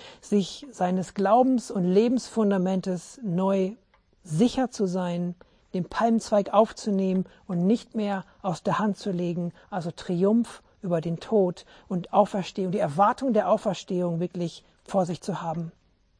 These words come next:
Von daher die Frage, wenn Krisen da sind, wie willst du dich entscheiden? Willst du dich bei allem Leid, was zwischendurch da ist, bei aller Herausforderung, die da ist, willst du dich in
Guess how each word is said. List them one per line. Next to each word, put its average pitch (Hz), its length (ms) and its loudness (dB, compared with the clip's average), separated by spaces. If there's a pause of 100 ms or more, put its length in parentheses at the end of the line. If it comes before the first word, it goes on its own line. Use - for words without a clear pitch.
(1500)
Von 208 160 2
daher 233 140 8
die 247 120 0
Frage, 233 540 6 (180)
wenn 190 160 0
Krisen 240 380 4
da 196 240 2
sind, 196 400 -4 (500)
wie 240 180 4
willst 226 280 2
du 196 60 0
dich 190 400 0 (340)
entscheiden? 175 640 -6 (500)
Willst - 240 -6
du 196 60 0
dich 180 380 -2 (220)
bei - 80 -4
allem 247 240 4
Leid, 208 380 4
was 196 160 -8
zwischendurch 196 520 -4
da 202 200 -2
ist, 202 220 -8
bei 196 140 -6
aller 190 180 -4
Herausforderung, 185 920 0
die 175 100 -2
da 180 220 -4
ist, 185 300 -10 (320)
willst - 260 -6
du 180 60 -6
dich 180 240 -8
in 175 200 -8